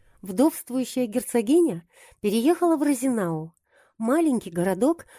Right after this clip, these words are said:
где к-, когда-то жил принц Альберт.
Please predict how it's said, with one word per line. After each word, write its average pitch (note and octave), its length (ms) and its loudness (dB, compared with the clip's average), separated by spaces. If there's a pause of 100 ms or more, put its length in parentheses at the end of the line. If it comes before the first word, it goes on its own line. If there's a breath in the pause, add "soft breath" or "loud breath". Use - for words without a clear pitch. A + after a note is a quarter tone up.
(140 soft breath)
где A3+ 200 0
к-, A3 220 -2
когда-то A3+ 640 2
жил G#3+ 260 0
принц G3 320 -4 (120)
Альберт. D#3+ 440 -6